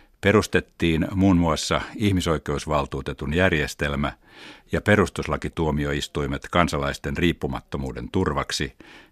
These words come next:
ja vastapainoksi valtiovallalle. Mutta ehkä me ihmisoikeusaktivistit pidimme tuhat yhdeksänsataayhdeksänkymmentäluvun myönteisen kehityksen jatkumista itsestäänselvyytenä.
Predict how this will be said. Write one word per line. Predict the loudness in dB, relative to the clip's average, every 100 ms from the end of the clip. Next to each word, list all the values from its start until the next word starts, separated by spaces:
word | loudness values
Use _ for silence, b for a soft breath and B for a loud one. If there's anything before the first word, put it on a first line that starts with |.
| B
ja | 4
vastapainoksi | 4 4 -2 -2 -2 -4 -6 -6 0
valtiovallalle. | 0 0 -4 -6 -6 -8 -10 -12 -16 -20 _ _ b b b b b b b b
Mutta | -4 0 2
ehkä | 4 4
me | 4
ihmisoikeusaktivistit | 6 6 4 2 0 0 -2 4 2 4 -2 -2 -4 -6 -2
pidimme | 0 2 0
tuhat | 0 -2 2
yhdeksänsataayhdeksänkymmentäluvun | 0 0 -4 -8 -4 0 2 0 -2 -6 -4 -4 -4 -2 0 0 -2
myönteisen | 2 4 4 2 -2 -4 0
kehityksen | 2 2 -4 -6 -2 2
jatkumista | 0 0 -4 -4 -4 -8 -8 B B B
itsestäänselvyytenä. | 0 0 -4 -4 -4 -4 -4 -4 -6 -8 -10 -10